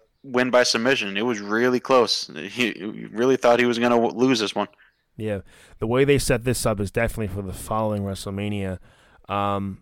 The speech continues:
Speaker 2: the way they set this up for the following WrestleMania, because Taker didn't walk out in his own power, and that was a big thing they kept playing and Triple H kept saying over and over again. Um, which it was much better how they set this up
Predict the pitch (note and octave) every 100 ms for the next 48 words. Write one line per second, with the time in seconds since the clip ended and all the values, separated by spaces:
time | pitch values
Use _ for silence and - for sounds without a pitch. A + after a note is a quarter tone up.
0 | - A#2 C#3+ F3+ G#3 A3 G3+ F#3 E3 D#3
1 | D3 C3+ B2 A#2+ A#2+ A2 A2+ - C#3 C#3
2 | B2 A2+ G#2+ G#2 G2+ F#2+ F2+ F2 D#2+ D#2+
3 | G2 F2+ D2+ - - - - - G2+ A2+
4 | B2 G#2+ G#2+ G2 G2+ G#2 G2+ F#2+ F#2+ F2
5 | G2+ F#2+ F2 - F#2 F#2+ F#2 - - F#2+
6 | F2+ F2 E2+ F2 F2 E2+ E2 D2+ E2 -
7 | _ _ - - F#2+ F#2+ F#2 F#2 F2+ -
8 | - _ _ - A2+ - - A2 G2 G#2+
9 | F#3+ C4 C#3 A#2 G#2+ A2 G#2 - G#2 -
10 | - - G#2+ G#2+